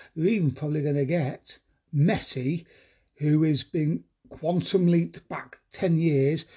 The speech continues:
at the age of twenty-two. I mean, come on. Uh, United are gonna get everybody according to the, these headlines. Chelsea have reportedly set their sights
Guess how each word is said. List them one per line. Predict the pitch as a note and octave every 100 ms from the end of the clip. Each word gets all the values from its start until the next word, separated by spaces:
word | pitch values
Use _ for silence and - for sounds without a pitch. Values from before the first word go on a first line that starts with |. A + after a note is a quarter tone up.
| - -
at | D#3+
the | C#3+
age | D3 C#3
of | C3
twenty-two. | D3+ C#3 - - D3+ C3+ B2+ - - -
I | C#3
mean, | C#3+ C#3
come | E3+ D#3
on. | C3+ G#2+ - _ _ _ _ _ -
Uh, | D3+ C#3+ C#3 -
United | F3+ A3+ A3+ D3+ E3 E3
are | C3+
gonna | C3+
get | -
everybody | E3+ E3 D3 C3
according | B2+ C#3 B2+ B2
to | C3
the, | C#3+ D#3
these | D3 C3+
headlines. | C#3+ B2+ B2+ E3 E3+ - _ _ _ _ _ _ _ _ _ _ _ _ _ _ _ _ _ _ _ _ _ _ _ _
Chelsea | - G3 F3 E3
have | C#3 D3
reportedly | C#3 D#3 E3 - F#3+ E3+ E3
set | - G3+
their | F#3 C3+
sights | E3+ D3 -